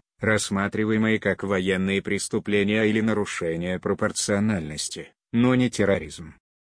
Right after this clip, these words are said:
Палестинское насилие и универсальность ярлыка. В противоположность этому палестинское насилие,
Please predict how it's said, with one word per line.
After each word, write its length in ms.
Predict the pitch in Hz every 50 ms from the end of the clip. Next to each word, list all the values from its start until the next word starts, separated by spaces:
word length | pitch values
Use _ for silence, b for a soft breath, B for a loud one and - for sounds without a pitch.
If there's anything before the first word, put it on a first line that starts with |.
| _ _ _ _ _ _ _ _
Палестинское 840 | 127 127 127 135 123 - - - 165 160 147 - - - 104 104
насилие 640 | 98 92 92 - - - - 101 98 101 107 107
и 40 | 107
универсальность 1000 | 104 104 104 104 101 101 98 - - - 107 104 104 110 120 127 123 - - -
ярлыка. 600 | 110 104 98 98 95 87 - - 78 - - - _ _ _ _ _ _ _ _ _ _ _ _ _
В 160 | _ - - -
противоположность 1000 | 127 120 120 - 113 110 110 101 - 104 104 107 104 92 117 110 101 - - -
этому 380 | 92 85 80 - 98 98 98 -
палестинское 800 | 110 107 107 110 - - - 120 113 107 104 - - 113 107 107
насилие, 640 | 107 107 - - - 127 110 95 95 101 104